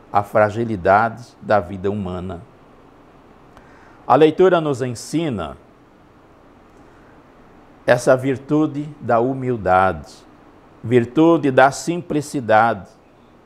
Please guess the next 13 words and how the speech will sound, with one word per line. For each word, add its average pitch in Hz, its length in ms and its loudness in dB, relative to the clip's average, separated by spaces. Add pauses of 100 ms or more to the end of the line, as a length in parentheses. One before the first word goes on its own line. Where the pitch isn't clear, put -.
de 107 300 -10
ser 135 280 -2
pobre. 123 600 2 (720)
E 135 120 -2
como 202 400 4
pobre, 160 760 4 (400)
podermos 143 540 2
encontrar 139 560 2
a 135 100 2
salvação 135 760 -4
somente 156 720 -8
em 139 160 -6
Deus. 92 560 -8